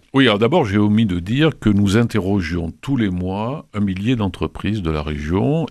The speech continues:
Et chaque année, en début d'année et à mi-année, nous venons de le faire,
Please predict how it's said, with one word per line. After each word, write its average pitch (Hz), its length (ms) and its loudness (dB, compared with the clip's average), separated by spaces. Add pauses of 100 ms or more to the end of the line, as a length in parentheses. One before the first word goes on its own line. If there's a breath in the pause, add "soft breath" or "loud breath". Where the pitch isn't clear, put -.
(120)
Et 135 380 0
chaque - 280 -2
année, 135 240 0
en 135 80 0
début 117 320 -2
d'année 110 540 2
et 98 80 4
à 92 80 2
mi-année, 113 480 4
nous 135 100 2
venons 98 260 0
de 87 100 -2
le 87 100 0
faire, 131 440 -2